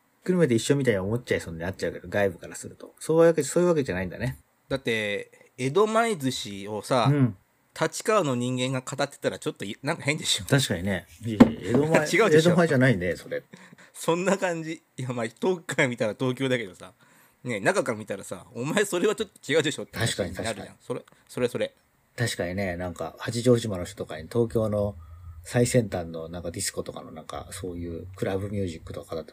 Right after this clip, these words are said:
Speaker 1: いやいや、八丈島の人なんでそんなこと語ってるのってあるよね。<laughs>
Speaker 2: そうそうそうそう。だから、あの、全然詳しくなくても、渋谷区に住んでる人が語ってほしいみたいな。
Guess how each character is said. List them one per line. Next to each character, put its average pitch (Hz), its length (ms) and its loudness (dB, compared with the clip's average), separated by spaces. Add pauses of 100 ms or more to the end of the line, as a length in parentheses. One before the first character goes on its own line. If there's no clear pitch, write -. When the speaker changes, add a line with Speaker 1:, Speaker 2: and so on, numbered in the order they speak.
Speaker 1:
い 110 60 -6
や 101 60 0
い 95 100 0
や、 - 100 -10
八 131 220 -2
丈 135 160 6
島 127 180 6
の 92 60 -2
人 92 140 -2
な 85 140 -6
ん 95 40 -4
で 104 80 -6
そ 131 80 2
ん - 20 4
な 120 60 2
こ 110 120 2
と 95 80 2
語 87 60 -2
っ 82 60 -2
て - 100 -4
る 87 80 -2
の - 80 -8
っ - 20 -4
て - 120 0
あ 80 120 -6
る 82 100 -8
よ 76 80 -12
ね。 90 160 -14 (240)
<laughs> - 260 -20
Speaker 2:
そ 131 160 -4
う - 20 -2
そ 120 60 -2
う 113 40 0
そ 101 120 -8
う 92 40 -8
そ 92 80 -14
う。 - 600 -20
だ 151 100 0
か 156 140 0
ら、 120 200 4
あ 120 60 4
の、 123 140 -4
全 185 160 0
然 208 80 -2
詳 214 260 2
し 208 100 -8
く 190 100 -10
な 170 80 -4
く 156 80 -14
て 123 100 -4
も、 120 160 -6
渋 165 320 -4
谷 185 120 4
区 156 140 -6
に 123 80 -2
住 151 220 -4
ん - 20 -2
で 127 80 -2
る 117 80 0
人 120 120 -4
が 107 80 -4
語 117 200 -8
っ - 60 -8
て - 100 -20
ほ 120 80 -8
し - 180 -10
い 113 40 -10
み 101 60 -12
た - 100 -10
い 135 600 10
な。 104 60 2